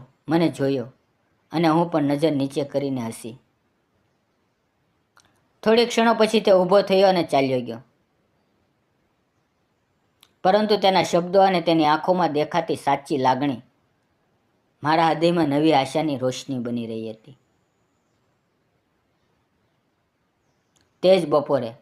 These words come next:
હું શાહુકારના ઘરે ગઈ અને જેટલું દેવું હતું, વ્યાજ સહિત બધું ચૂકવી દીધું. તે ભારે દેવાનો બોજ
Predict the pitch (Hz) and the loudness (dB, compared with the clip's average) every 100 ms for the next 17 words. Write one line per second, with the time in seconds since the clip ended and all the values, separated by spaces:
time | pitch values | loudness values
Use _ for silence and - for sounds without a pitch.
0 | _ _ _ - 170 170 165 180 175 175 | _ _ _ -4 -2 2 2 4 2 0
1 | 151 - 135 123 127 123 _ _ _ _ | -2 -2 -2 -2 -6 -12 _ _ _ _
2 | _ - 165 147 156 165 190 175 156 156 | _ -4 -2 0 0 0 0 2 4 4
3 | 151 143 139 120 117 _ _ - 160 160 | 2 0 -4 -12 -12 _ _ -4 0 0
4 | 160 - 160 156 131 139 143 127 117 120 | -2 -4 -2 -2 -2 -2 -4 -6 -10 -12
5 | 113 110 110 - _ _ _ _ _ _ | -12 -14 -18 -20 _ _ _ _ _ _
6 | _ _ _ _ _ _ _ 180 151 175 | _ _ _ _ _ _ _ -2 2 2
7 | 190 190 175 175 165 143 170 175 | 2 4 4 4 2 2 4 4